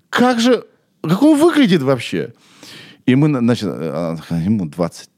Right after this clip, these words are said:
пять, я такой: "Не, ему немножко побольше, тридцать", он, у него длинные волосы, черные. Смотрим, ему шестьдесят лет.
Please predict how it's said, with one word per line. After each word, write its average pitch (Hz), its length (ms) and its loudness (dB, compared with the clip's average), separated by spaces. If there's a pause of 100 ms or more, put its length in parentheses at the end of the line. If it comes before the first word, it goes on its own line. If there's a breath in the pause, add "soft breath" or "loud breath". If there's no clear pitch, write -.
(100)
пять, 113 240 -2
я 87 60 -10
такой: 87 180 -10
"Не, 85 140 -4
ему 80 100 -6
немножко 78 240 -10
побольше, 101 480 -6
тридцать", 113 480 -8
он, 78 180 -10
у - 40 -10
него 80 120 -6
длинные 85 380 -4
волосы, 117 440 -2
черные. 80 440 -6
Смотрим, 107 440 -2
ему 90 280 -4
шестьдесят 80 720 -10
лет. 50 180 -10